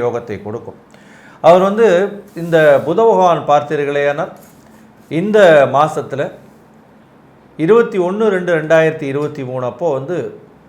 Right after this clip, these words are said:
மகரத்திலிருந்து கும்பத்திற்கு மாறுறார். அதற்கு பிறகு மீனத்துக்கும் போறார். இந்த ராசிநாதன், அதாவது, அஹ்,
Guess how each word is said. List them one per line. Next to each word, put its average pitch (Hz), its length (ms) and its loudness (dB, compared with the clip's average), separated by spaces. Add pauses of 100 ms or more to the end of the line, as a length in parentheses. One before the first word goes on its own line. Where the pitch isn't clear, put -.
(120)
மகரத்திலிருந்து 165 800 -4
கும்பத்திற்கு 139 540 -6
மாறுறார். 139 420 -6 (180)
அதற்கு 131 380 -6
பிறகு 175 600 -6 (500)
மீனத்துக்கும் 135 580 -8
போறார். 101 260 -8 (1600)
இந்த 180 260 0 (200)
ராசிநாதன், 180 720 2
அதாவது, 143 680 0
அஹ், 117 460 -4